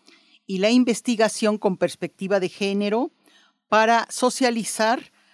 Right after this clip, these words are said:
la experiencia y el quehacer de las mujeres zacatecanas en el ámbito municipal, en la gobernanza municipal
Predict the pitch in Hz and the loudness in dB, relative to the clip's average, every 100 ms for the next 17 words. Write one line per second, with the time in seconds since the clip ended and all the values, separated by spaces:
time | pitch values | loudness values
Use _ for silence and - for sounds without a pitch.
0 | _ _ 185 180 - 202 190 214 233 214 | _ _ -8 -8 -2 -2 0 0 -2 -2
1 | - 247 285 - _ _ _ _ _ _ | -2 0 0 -6 _ _ _ _ _ _
2 | 208 226 240 - 196 175 202 185 226 220 | -8 -4 -4 -6 -8 -6 -6 -4 -2 0
3 | 220 165 170 202 208 202 - 160 170 - | 0 0 -2 -2 -2 -2 -6 -8 -6 -2
4 | 202 233 226 - 180 180 196 202 208 175 | 0 0 -4 -6 -4 0 -2 -2 -4 -4
5 | 175 160 - - 185 180 165 151 165 160 | -2 -4 -6 -2 -2 0 -2 -2 -2 -2
6 | 190 196 208 185 190 - 202 - 202 302 | -4 -4 -4 -2 -4 -6 -8 -2 0 -2